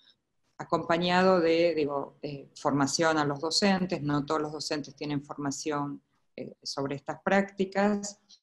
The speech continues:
y salir también del uso que muchas veces la evaluación ha tenido, sobre todo la calificación, no la evaluación,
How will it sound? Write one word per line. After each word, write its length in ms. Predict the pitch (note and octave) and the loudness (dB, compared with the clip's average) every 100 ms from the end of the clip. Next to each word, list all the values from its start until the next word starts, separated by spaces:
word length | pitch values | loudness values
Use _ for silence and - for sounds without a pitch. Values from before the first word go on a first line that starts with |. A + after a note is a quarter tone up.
| - - _ _ | -20 -20 _ _
y 140 | F3+ F#3+ | 2 2
salir 600 | - F#3 E3+ E3+ F3+ F3+ | 2 2 4 4 4 2
también 520 | G3+ F#3+ F3+ F#3 F#3 | 4 4 4 2 0
del 680 | D3+ D#3 E3 D#3+ - D3+ D#3+ | 2 2 2 2 -2 0 4
uso 460 | G3 F#3+ - F#3+ | 4 4 2 2
que 120 | F#3 D3+ | 0 -4
muchas 360 | D#3 D#3+ D#3 | -6 -4 -2
veces 420 | E3 D#3+ F3 - - | -2 -2 -4 -10 -8
la 120 | D#3 | -4
evaluación 680 | C#3+ C#3+ D3 D3 - E3 E3 | -2 -2 -2 -6 -6 -4 -2
ha 80 | D3+ | -4
tenido, 400 | D3+ E3 F#3 E3+ | -4 -2 -2 -2
sobre 400 | - - C#3 C3+ | -4 -6 -4 -4
todo 180 | C3+ E3 | 0 0
la 140 | D3 | 0
calificación, 840 | - C#3+ C3+ C#3 C#3 C#3 F#3 D#3 C#3 | -2 -2 -4 -6 -6 -6 -4 -2 -2
no 100 | D3+ | -2
la 120 | D#3 | -4
evaluación, 800 | D3+ D#3 D#3+ - F3+ E3+ F3 | -4 -4 -6 -6 -2 0 0